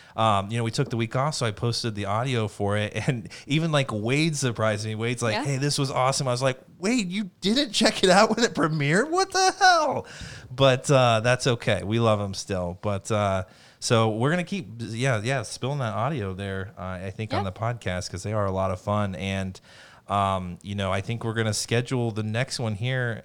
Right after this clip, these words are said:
Speaker 1: for a, a few weeks. I, if Nettie's ready, I, I think it's time for him to step up to the challenge.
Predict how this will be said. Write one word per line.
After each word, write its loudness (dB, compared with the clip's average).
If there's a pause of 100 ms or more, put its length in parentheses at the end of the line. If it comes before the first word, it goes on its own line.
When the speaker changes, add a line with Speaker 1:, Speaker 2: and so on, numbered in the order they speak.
(120)
Speaker 1:
for -4 (100)
a, -4
a -4
few -4
weeks. -2
I, -6
if -6
Nettie's 0
ready, -2 (340)
I, 0
I 0
think -2
it's -8
time -2
for -8
him -2
to -10
step -4
up -6
to -10
the -8
challenge. -10